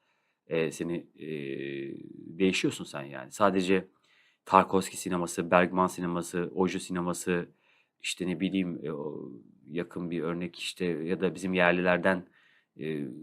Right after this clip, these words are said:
Nuri Bilge Ceylan sineması, Zeki Demirkubuz sineması insanı değiştirmiyor. Aslında, eee, nitelikli olan, nitelikli olsun yeter ki.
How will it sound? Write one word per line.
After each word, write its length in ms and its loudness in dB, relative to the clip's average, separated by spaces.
Nuri 260 2
Bilge 220 2
Ceylan 300 4
sineması, 560 -6
Zeki 240 -6
Demirkubuz 480 -2
sineması 340 -4
insanı 240 -4
değiştirmiyor. 500 -4
Aslında, 460 0
eee, 800 4
nitelikli 560 2
olan, 440 0
nitelikli 340 0
olsun 320 4
yeter 360 -6
ki. 160 -12